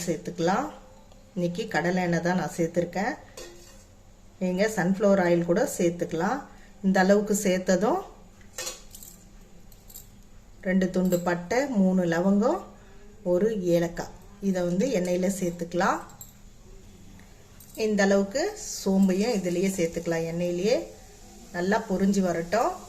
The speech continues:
பொரிஞ்சு வந்ததும் ஒரு பெரிய சைஸ் வெங்காயம் எடுத்து வச்சிருக்கேன், இந்த மாதிரி நறுக்கி, அதை இதை எண்ணெயில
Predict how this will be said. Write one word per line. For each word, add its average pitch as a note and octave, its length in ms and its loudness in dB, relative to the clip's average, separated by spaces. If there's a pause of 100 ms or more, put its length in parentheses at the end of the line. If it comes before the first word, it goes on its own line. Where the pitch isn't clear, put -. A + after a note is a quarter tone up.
(1800)
பொரிஞ்சு B3 420 6
வந்ததும் G#3 480 2 (380)
ஒரு G3+ 120 6 (120)
பெரிய G#3+ 200 4 (100)
சைஸ் G3+ 280 2
வெங்காயம் G3 340 2
எடுத்து F3 220 -2
வச்சிருக்கேன், G#3+ 480 -2
இந்த G#3 180 0
மாதிரி F#3+ 400 0
நறுக்கி, F#3+ 320 -6 (280)
அதை G3 160 2 (100)
இதை G3+ 140 0 (280)
எண்ணெயில G3 300 6